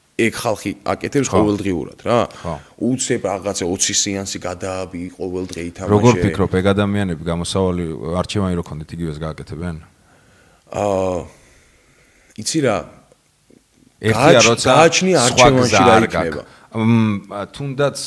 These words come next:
Speaker 1: სხვა
Speaker 2: ა,
Speaker 1: თეატრში წასვლას გულისხმობ?
Speaker 2: სხვა თეატრში წასვლა, სხვა სამსახური, რომელიც,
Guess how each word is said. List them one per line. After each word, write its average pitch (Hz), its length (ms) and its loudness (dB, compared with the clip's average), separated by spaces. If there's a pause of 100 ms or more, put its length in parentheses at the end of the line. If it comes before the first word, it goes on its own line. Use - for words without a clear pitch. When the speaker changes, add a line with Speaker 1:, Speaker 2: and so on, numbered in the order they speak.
(100)
Speaker 1:
სხვა 101 260 6
Speaker 2:
ა, 95 60 0
Speaker 1:
თეატრში 131 280 2
წასვლას 117 340 0
გულისხმობ? 113 840 0
Speaker 2:
სხვა - 180 -4
თეატრში 175 320 -2
წასვლა, 123 260 -2
სხვა 139 300 2 (380)
სამსახური, 123 680 -2
რომელიც, 113 480 -4